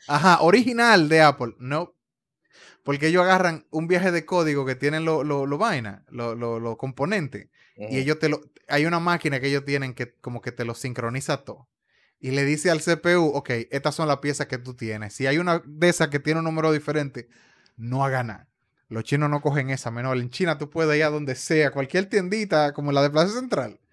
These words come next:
Speaker 2: Sí,
Speaker 1: Tú
Speaker 2: sí.
Speaker 1: vas a un mall en China, y, "Ah, mira, ponme qué sé yo qué, que el diablo". Hubo un panita que él armó un iPhone con piezas random allá en China.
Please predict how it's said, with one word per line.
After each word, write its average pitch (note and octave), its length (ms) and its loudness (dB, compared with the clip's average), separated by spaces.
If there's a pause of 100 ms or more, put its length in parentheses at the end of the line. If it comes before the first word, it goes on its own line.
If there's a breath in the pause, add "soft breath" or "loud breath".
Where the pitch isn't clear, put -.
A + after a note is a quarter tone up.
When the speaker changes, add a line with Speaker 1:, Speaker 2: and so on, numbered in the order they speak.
(120)
Speaker 2:
Sí, A2+ 380 -2
Speaker 1:
Tú C3 140 -2
Speaker 2:
sí. B2+ 40 4
Speaker 1:
vas G3 120 8
a - 20 8
un G3 200 4
mall G3 300 8
en F3 140 4
China, E3+ 360 0
y, F#3+ 60 0
"Ah, A#3+ 140 0
mira, C4 280 0
ponme A#3+ 380 0
qué G#3 60 -8
sé G#3 140 -4
yo F3+ 100 0
qué, G#3 200 0
que F#3+ 80 -6
el E3 60 -4
diablo". D#3+ 320 2
Hubo F3+ 100 0
un A3 120 -4
panita G3 320 0
que F3 80 -2
él F3 80 2
armó E3+ 220 0
un E3 120 -2
iPhone C#3+ 500 -2 (140)
con B2+ 220 -6
piezas C#3 400 -2
random A#2 640 -4 (160)
allá A#2 300 -4
en A2+ 140 -8
China. G#2 440 -16